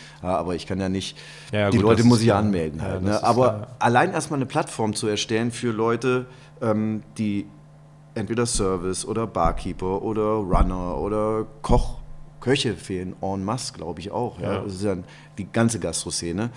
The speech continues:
Speaker 1: Und dass, äh, diese reine Kölner Plattform auch betrieben wird von der Stadt Köln, vielleicht auch subventioniert von dem einen oder anderen Sponsor, was auch immer.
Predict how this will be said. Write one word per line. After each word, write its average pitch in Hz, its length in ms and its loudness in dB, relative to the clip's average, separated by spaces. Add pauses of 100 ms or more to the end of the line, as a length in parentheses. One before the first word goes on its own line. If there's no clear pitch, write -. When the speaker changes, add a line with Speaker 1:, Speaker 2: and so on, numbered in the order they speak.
(340)
Speaker 1:
Und 104 200 -4
dass, - 360 -2
äh, 107 200 -2
diese 123 340 -4
reine 123 240 0
Kölner 131 380 0
Plattform 120 560 -2
auch 123 300 2
betrieben 117 480 -2
wird 107 160 0
von 110 120 -6
der 104 80 -2
Stadt 101 260 -6
Köln, 104 440 0
vielleicht 95 260 -4
auch 107 80 -2
subventioniert 104 680 -4
von 107 120 -4
dem 101 120 -4
einen 104 200 -2
oder 101 100 -2
anderen 107 260 -2
Sponsor, 101 360 -6
was 110 160 -6
auch 113 180 -6
immer. 104 300 -4